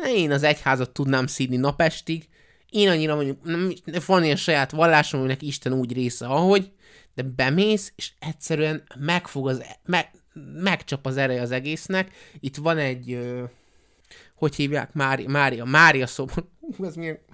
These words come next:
ciki. Már nekem ugye a Jézus anyját. Szóval Mária szobor, ami varázserőt tula-, tulajdonítottak fel, elvileg el akarták vinni a tatárok,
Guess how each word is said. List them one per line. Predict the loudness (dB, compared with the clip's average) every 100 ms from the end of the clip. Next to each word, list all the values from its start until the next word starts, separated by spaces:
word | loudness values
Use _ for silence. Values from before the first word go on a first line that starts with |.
| -20
ciki. | -20 _ -20 -20 _ _ _ _ _ -18 -16 -2
Már | 6
nekem | 6 6 0 -4
ugye | -4 -6
a |
Jézus | -4 -6 -8 -10
anyját. | -10 -10 -12
Szóval | -4 -2 0 -2 -4 -14 0
Mária | 6 8 8 2
szobor, | -2 -4 0 -2 -2 _ _ _ -6
ami | -2 -2 -2
varázserőt | 4 6 6 2 2 0 -2 -4
tula-, | -12 -12 -10
tulajdonítottak | -2 0 2 0 -4 -6 -6 -8 -6
fel, | 2 4 2 -2 _ _ _ _ _ -20 -20 _ -20 -20 _ 0
elvileg | 6 6 6 2 2 6
el | 6
akarták | 6 2 0 -2 -4
vinni | -2 0 2 2 0
a | -2
tatárok, | -2 -2 0 0 0 -2 -8 -20